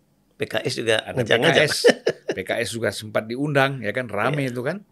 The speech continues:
Speaker 2: Waktu diundang P K S kan sempat
Speaker 1: Iya.
Speaker 2: rame juga itu. Goyang juga tuh koalisi perubahan, ya.
Speaker 1: <laughs>
Speaker 2: Nah,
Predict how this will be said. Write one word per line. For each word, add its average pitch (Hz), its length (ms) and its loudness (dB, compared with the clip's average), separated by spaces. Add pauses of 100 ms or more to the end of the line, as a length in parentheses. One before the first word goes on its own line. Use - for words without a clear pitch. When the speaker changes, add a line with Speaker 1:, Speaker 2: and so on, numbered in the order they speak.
(960)
Speaker 2:
Waktu 104 340 -6
diundang 104 220 -8
P 104 160 -4
K 110 160 -2
S 123 80 -6
kan 147 160 -8
sempat 113 320 -4
Speaker 1:
Iya. 104 80 0
Speaker 2:
rame 101 160 -6
juga 107 240 -4
itu. 90 320 -8
Goyang 110 400 0
juga 139 240 0
tuh 104 320 -6
koalisi 110 480 -2
perubahan, 104 560 -2
ya. 196 160 -6
Speaker 1:
<laughs> - 40 -6 (680)
Speaker 2:
Nah, 76 320 -10